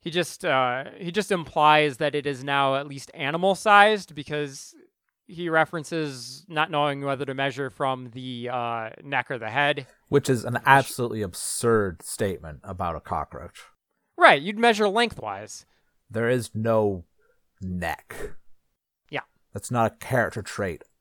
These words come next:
Speaker 2: of the insect world.
Speaker 1: Right. The head, head connects right to the thorax. So we cut to what looks like a shed.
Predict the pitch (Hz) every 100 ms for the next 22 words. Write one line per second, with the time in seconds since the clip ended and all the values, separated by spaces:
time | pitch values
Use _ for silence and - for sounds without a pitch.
0 | - 110 98 87 104 101 107 95 - 85
1 | - - - - _ - 90 80 53 -
2 | - - _ _ _ _ _ _ _ 170
3 | 127 107 - - - _ _ _ _ _
4 | _ _ _ _ _ _ 165 160 254 202
5 | 175 190 269 220 214 214 - 185 151 147
6 | 135 135 107 107 110 - - _ _ _
7 | _ _ _ _ _ _ _ _ _ _
8 | _ _ _ _ _ _ _ - 247 254
9 | 277 302 262 285 214 220 226 - 233 147
10 | - - - 143 165 240 285 262